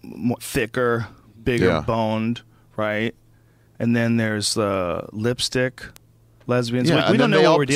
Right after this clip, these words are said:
Speaker 1: dealing
Speaker 2: then
Speaker 1: with
Speaker 2: they
Speaker 1: here.
Speaker 2: all booed him.
Speaker 1: <laughs>
Speaker 2: This line prompted boos from his party's table.
Speaker 1: And then
Speaker 2: And
Speaker 1: there's,
Speaker 2: then
Speaker 1: like
Speaker 2: that escalated the string of slurs. And it's like, "All right, you don't like it. You're seeing an artist. Get the fuck out."
Speaker 1: Yeah.
Speaker 2: "I don't like this. So leave then.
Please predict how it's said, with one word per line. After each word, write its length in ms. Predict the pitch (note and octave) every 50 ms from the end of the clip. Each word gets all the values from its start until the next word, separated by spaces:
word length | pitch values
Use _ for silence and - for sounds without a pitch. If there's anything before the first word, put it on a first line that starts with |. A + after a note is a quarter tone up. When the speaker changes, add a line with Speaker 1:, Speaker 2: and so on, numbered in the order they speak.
| D3 C#3+
Speaker 1:
dealing 40 | C#3
Speaker 2:
then 80 | D3
Speaker 1:
with 80 | C#3+ D#3+
Speaker 2:
they 120 | E3 E3+
Speaker 1:
here. 140 | - - A#2
Speaker 2:
all 60 | B2+
booed 220 | D3 C#3+ C#3+ C#3 C3+
him. 300 | C#3 C#3 C#3+ D3+ E3 D#3+ -
Speaker 1:
<laughs> 60 | - - - - -
Speaker 2:
This 120 | A#2+ C3 B2+
line 220 | C#3 C#3 D3+ D#3
prompted 400 | - - D3+ C#3 C3+ D3+ C#3 A#2
boos 240 | A#2 C3 C3+ C3+ -
from 100 | C#3 C#3
his 120 | C#3+ C#3
party's 340 | - - C#3 C3+ C#3 D3 -
table. 540 | - C#3 B2 B2 A#2+ A#2 B2 A#2+ A#2+ B2+ B2 -
Speaker 1:
And 120 | D3 D3
then 60 | D#3 D#3+
Speaker 2:
And 80 | D#3+
Speaker 1:
there's, 100 | - - C3+
Speaker 2:
then 100 | C#3 D3+
Speaker 1:
like 160 | C#3 C#3 C#3
Speaker 2:
that 120 | C#3 C#3+ -
escalated 280 | - C#3+ C#3 C#3 C#3
the 100 | D3+ D3 C3
string 220 | - - C#3 C#3+
of 80 | D3+ D3
slurs. 500 | - - C3 B2+ B2 B2 B2 B2+ B2 A#2+
And 80 | C3
it's 100 | C3+ - E3
like, 120 | D3+ -
"All 140 | D#3 E3+ F3+
right, 400 | G3+ G#3 G#3+ A3 G#3+ G3 D3+ A#2
you 80 | C3+
don't 160 | D#3 F#3+ F#3 D3+
like 240 | E3+ F#3 G#3 G3+ -
it. 160 | C3 A2+ - -
You're 140 | B2 C#3+ C#3
seeing 220 | - - F#3+ F#3+ F#3+
an 40 | F#3
artist. 400 | E3 F3+ F3+ E3+ C3+ G#2 - -
Get 140 | D3+ D3
the 60 | - -
fuck 260 | - F#3 F#3 F3+ G3
out." 260 | F#3+ F#3+ D#3+ A2 - - _ _
Speaker 1:
Yeah. 460 | B2 B2+ B2 A#2 A2+ G2 F#2 G2 F#2+ - - -
Speaker 2:
"I 100 | - C#3
don't 120 | E3+ F3+ F3
like 180 | F#3 F#3 F3+ -
this. 220 | C3+ G2 F2+ -
So 200 | - - E3 D#3+
leave 360 | E3 E3 F3+ G#3 G3+ D#3+ B2
then. 300 | A#2 A#2 G2+ F2+ E2 D2